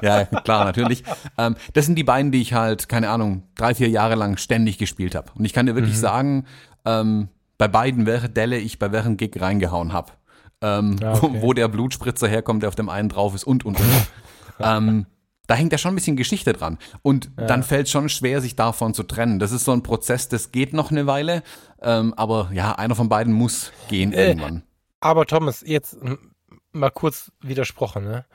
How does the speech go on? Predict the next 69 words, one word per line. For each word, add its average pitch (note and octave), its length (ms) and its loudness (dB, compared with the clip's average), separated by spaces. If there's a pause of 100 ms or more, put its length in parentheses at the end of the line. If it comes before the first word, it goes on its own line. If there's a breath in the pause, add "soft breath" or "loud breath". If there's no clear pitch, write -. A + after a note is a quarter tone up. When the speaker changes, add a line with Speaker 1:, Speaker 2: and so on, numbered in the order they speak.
(720 soft breath)
Speaker 2:
Ähm, A#2 520 -4 (200)
das, C#3 200 0
was D3 100 0
ich - 80 -14
gerade C#3+ 180 2
sagte, D3 280 2
meinte C#3+ 220 0
ich G#2+ 80 -4
auch G2+ 60 -8
so. A2 220 -10
Wenn B2+ 120 -6
ich - 180 -12
in C3+ 100 -8
einem A#2+ 160 -6
halben C#3+ 240 0
Jahr C3+ 460 -2 (520)
wieder C#3 200 2
völlig, C#3+ 280 -4
oder G#2+ 200 -4
in F#2+ 120 -8
drei G2 200 -6
Monaten G#2+ 340 -8
oder G#2 140 -8
wann A2 100 -6
auch A2+ 80 -8
immer A2+ 220 -4
wieder A#2 160 -4
völlig B2+ 300 -6
gerade D3 280 0
bin, B2 240 -6 (680 soft breath)
dann B2 120 0
darf C#3 180 2
der D3 120 0
Kram C#3 240 0
schon C3+ 180 -6
da C#3+ 160 4
sein. C#3 120 2
Ich B2+ 60 0
muss C#3+ 140 -6
nur C3+ 100 0
wissen, C3 220 -6
wohin. B2 300 -2
Ich F2+ 100 -12
will C3+ 100 -2
den C3+ 140 0
nicht D3+ 100 -4
in C#3 100 -2
meinem B2+ 140 2
direkten B2 260 -2
Ru-, C3 260 -2
Wohnumfeld A#2 500 -4
haben. G2+ 220 -6
Wenn A#2 100 -4
ich A#2+ 80 -8
jetzt C3+ 160 -2
also, A#2+ 320 -2 (440 loud breath)
ähm, A2+ 340 -2
wieder C3 180 4
in A#2+ 80 0
eine A#2+ 160 -2
größere A2+ 460 -2
Wohnung C#3 300 0
ziehe B2+ 280 -2
oder A2+ 160 -2
was B2 140 0
auch B2+ 80 -2
immer C3 160 0
dann A2 140 -4
tue, D#3 360 -2